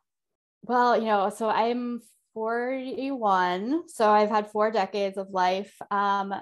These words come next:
I would say the best was my thirties. Um, you know, I think that's when I had my kids. That's when I really, you know, it's, that's when I founded stem Like a Girl. That's when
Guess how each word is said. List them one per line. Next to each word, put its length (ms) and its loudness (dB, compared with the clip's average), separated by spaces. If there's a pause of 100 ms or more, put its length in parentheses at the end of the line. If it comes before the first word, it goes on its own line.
(220)
I 240 2
would 180 0
say 180 -2
the 140 -2
best 500 -2
was 480 -8
my 280 -10 (180)
thirties. 840 -12 (640)
Um, 420 -14 (480)
you 100 -8
know, 120 -6
I 160 -2
think 240 -8
that's 260 0
when 120 -6
I 120 -6
had 220 -6
my 100 -6
kids. 580 -4
That's 280 -4
when 80 -8
I 60 -6
really, 480 -4
you 120 -10
know, 120 -10
it's, 260 -18
that's 140 -8
when 100 -10
I 40 -20
founded 360 -8
stem 160 -12
Like 180 -12
a 80 -8
Girl. 400 -4
That's 260 -10
when 280 -12